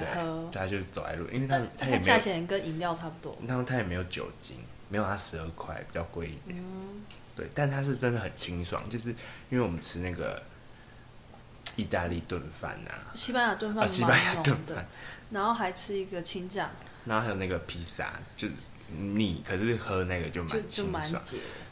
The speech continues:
Speaker 2: 对，然后那一天的重点就是晚上的 Twice 演唱会，然后我们中间我们还去吃了舒芙蕾。
Speaker 1: 啊，对。
Speaker 2: 舒芙蕾就还行，普-，普通，就是
Speaker 1: 舒芙蕾不就这样？
Speaker 2: 对，就是好吃，就是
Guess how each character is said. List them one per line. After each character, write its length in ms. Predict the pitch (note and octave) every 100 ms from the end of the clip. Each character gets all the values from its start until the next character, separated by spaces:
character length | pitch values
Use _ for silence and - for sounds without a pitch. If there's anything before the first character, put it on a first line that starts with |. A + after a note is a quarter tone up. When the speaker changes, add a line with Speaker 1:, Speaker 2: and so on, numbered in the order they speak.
| -
Speaker 2:
对， 200 | A2 - -
然 80 | G2+
后 120 | B2
那 160 | A#2+ A#2+
一 60 |
天 280 | A#2+ B2 A#2
的 80 | G#2+ -
重 160 | B2+ G#2+ F2+
点 120 | - F2
就 140 | G2
是 180 | F2+ G2
晚 220 | D#2+ B1
上 220 | - G2 E2+
的 60 | D2+
Twice 460 | - F#2 - - D2+
演 120 | G#1 -
唱 220 | - D2+ -
会， 180 | - - - - -
然 100 | A#2
后 120 | G#2+ B2+
我 120 | G#2+
们 160 | E2+ E2 - -
中 200 | - G#2+
间 300 | G#2 G#2+ G#2+ A2
我 80 | G2
们 160 | F2+
还 60 | F2+
去 100 | A2
吃 300 | - - F#2+
了 180 | F2+ E2
舒 260 | - F#2
芙 280 | F2 - D#2+
蕾。 320 | D#2 C2+ - - - - - - - - -
Speaker 1:
啊， 300 | G#3+ F#3 D#3 -
对。 260 | F3 D#3+ -
Speaker 2:
舒 200 | G#3 C#3
芙 120 | C3
蕾 220 | A2 F#2 F2
就 160 | G#2+
还 320 | G2 F2+ F#2+
行， 240 | F2+ - D#2+ F2
普-， 160 | - D#2 -
普 140 | F#2
通， 260 | F2 F#2 F#2 F2 -
就 100 | -
是 60 | D#3+
Speaker 1:
舒 80 | A3+
芙 120 | A3+
蕾 100 | F3
不 120 | F3
就 60 | F3+
这 180 | -
样？ 160 | E3+ D3+ - - - -
Speaker 2:
对， 100 | G#2+
就 100 | -
是 160 | G#2+ A#2+
好 260 | G2+ - -
吃， 160 | - -
就 140 | A#2
是 180 | A2 G#2